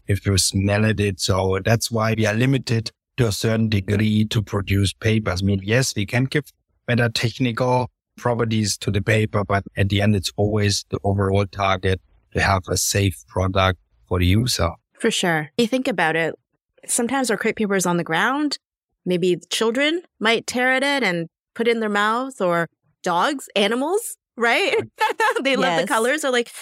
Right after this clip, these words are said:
Speaker 2: "Mommy, what are you doing with this, all this paper?" And they start exploring it. <laughs> And the next thing, yeah, no, for sure. Absolutely.
Speaker 1: Mm.
Speaker 2: It's important. Safety, number, number one.
Speaker 1: Correct. And
Speaker 2: Mm.
Speaker 1: sometimes there's hospitals calling us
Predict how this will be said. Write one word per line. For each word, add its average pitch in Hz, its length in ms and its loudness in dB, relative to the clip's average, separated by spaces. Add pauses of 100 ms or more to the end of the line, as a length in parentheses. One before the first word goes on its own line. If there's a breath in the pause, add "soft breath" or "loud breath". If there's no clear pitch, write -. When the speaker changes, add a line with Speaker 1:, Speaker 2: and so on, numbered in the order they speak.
(120 loud breath)
Speaker 2:
"Mommy, 311 260 2
what 302 160 0
are 339 40 -2
you 330 120 2
doing 311 220 0
with 277 120 -2
this, 233 300 -2
all 247 140 2
this 247 120 0
paper?" 247 320 0
And 202 120 -2
they 214 80 -2
start 226 220 0
exploring 254 500 0
it. 175 160 0 (160)
<laughs> - 160 -20
And 247 120 -2
the - 140 0
next 277 220 -2
thing, 349 140 0 (100)
yeah, 214 500 0
no, 226 160 0
for 240 160 -2
sure. 170 460 0 (160)
Absolutely. 180 640 0
Speaker 1:
Mm. 98 160 -4 (160)
Speaker 2:
It's 208 140 -2
important. 190 380 -2
Safety, 165 440 -2 (100)
number, 180 260 -2
number 254 260 -2
one. 165 320 -4
Speaker 1:
Correct. 110 440 0
And 101 180 2
Speaker 2:
Mm. - 60 0
Speaker 1:
sometimes 151 640 -2
there's 117 260 2
hospitals 131 520 0
calling 104 440 0
us 131 320 0